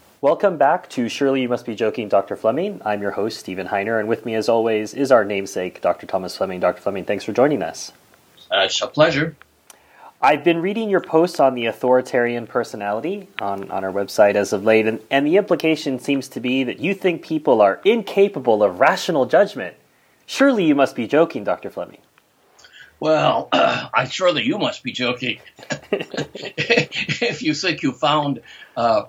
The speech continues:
Speaker 2: found, uh, in the American people, uh,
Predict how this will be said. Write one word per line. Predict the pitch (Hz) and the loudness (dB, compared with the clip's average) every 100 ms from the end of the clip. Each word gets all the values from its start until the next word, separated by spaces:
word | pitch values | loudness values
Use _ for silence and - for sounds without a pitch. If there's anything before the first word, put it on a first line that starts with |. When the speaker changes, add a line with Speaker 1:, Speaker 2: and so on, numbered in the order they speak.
| - | 0
Speaker 2:
found, | 143 135 127 110 | 2 2 0 0
uh, | 104 104 | 2 2
in | - 123 | 2 2
the | 113 | 2
American | 117 117 117 101 | 4 4 2 -4
people, | - 139 135 107 95 - | -2 -2 0 -4 -4 0
uh, | - 151 | 2 2